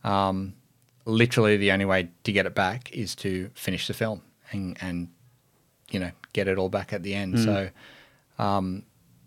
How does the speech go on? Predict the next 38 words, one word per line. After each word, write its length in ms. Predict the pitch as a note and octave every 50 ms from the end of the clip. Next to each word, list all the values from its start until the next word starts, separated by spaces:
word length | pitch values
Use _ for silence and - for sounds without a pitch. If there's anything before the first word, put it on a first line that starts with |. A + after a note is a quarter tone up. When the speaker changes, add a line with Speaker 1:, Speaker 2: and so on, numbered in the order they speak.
| _ _
Speaker 1:
you're, 320 | - A2 G2+ G2 G2 G2+ G#2+
you're 220 | - A2 G#2+ G#2+
all 220 | G#2 G#2 G2 G2
in 220 | F#2+ F#2+ F#2 F#2 F#2+
once 260 | F#2+ G2 - - -
it, 160 | F#2+ - - -
once 240 | - G#2 G#2 G#2 -
the 60 | -
ball's 360 | F#2+ F#2 G#2 G2 F#2+ F2+ - G#2+
rolling. 400 | G2+ G2 G2+ G2 F#2 F2+ G2+ -
So 140 | - G#2+
you 160 | F#2+ F#2 F#2+ G#2
wanna 160 | G#2+ G2+ G2
make 200 | G2 F#2+ F#2 -
sure 280 | - - A2+ G#2 G2 G2
you're, 260 | F#2+ F#2+ F#2 F2 - - - -
you're 140 | A2+ G2+ G2+
ready. 360 | G2+ G2 F#2 F#2 F#2 G2 - - _ _ _ _ _ _ _ _ _ _ _ _ - - - - _ -
Speaker 2:
How 280 | A#2+ A#2+ B2+ C3+ D3+ D#3+
have 100 | D3+ C#3
you 80 | B2+
found 400 | B2 A#2+ A2+ G#2 G#2+ A#2+ C3 C3
that, 220 | B2 A#2+ B2 B2 - - - - - - -
the 260 | A2 A2+ G#2 G2 G2 F#2
dealing 460 | - - A2+ A2 G#2+ G2+ G#2 G#2+ G#2
with 100 | G2+ F#2
the 80 | G2
budget, 460 | F#2 F2+ G2 F#2+ G2 F#2+ G2 G2+ - -
and 320 | - G#2 G2 F#2+ F#2 F#2 - _ _ _ _ _ -
you're 180 | - A2+ A2+ G#2+
getting 260 | G#2 A#2+ A#2 A2+ A#2+
these 220 | A#2+ A2 G#2+ -
projects 580 | - - G#2+ G2+ G#2 G#2+ G2+ G#2 F#2+ F#2 - -
up 240 | G2 F#2 - - - - -
that 200 | - - - - -
you're 120 | A2 G#2+
just 240 | E2+ A2+ A#2 - -
like, 200 | G#2 G2 F#2 -